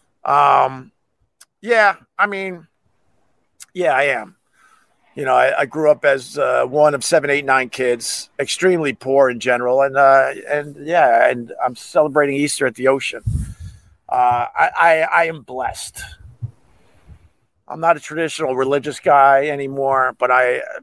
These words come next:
but I am blessed, one hundred percent. Uh, Kel, although I'm losing my voice 'cause it's cold out here and I ranted today, 'cause I, the, the lunacy of it.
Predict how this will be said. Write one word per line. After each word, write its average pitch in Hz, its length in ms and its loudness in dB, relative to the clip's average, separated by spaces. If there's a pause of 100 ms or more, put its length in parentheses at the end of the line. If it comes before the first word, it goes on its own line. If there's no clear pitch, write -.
but 127 140 -2
I 127 160 0
am 113 120 -6
blessed, 104 680 -10 (500)
one 131 320 0
hundred 127 300 0
percent. - 460 -8 (320)
Uh, 120 440 -2
Kel, 123 400 -2 (180)
although 135 200 0
I'm 123 120 -2
losing 127 260 -2
my 117 120 2
voice 117 300 -2
'cause 107 200 -10
it's 110 120 -14
cold 123 280 0
out 117 160 2
here 110 120 -6
and 110 80 -6
I 110 80 -4
ranted 110 640 -4
today, 107 420 -2 (800)
'cause 190 120 -8
I, 233 180 0
the, 247 340 0
the 285 100 2
lunacy 285 720 0
of 156 160 2
it. 135 200 -10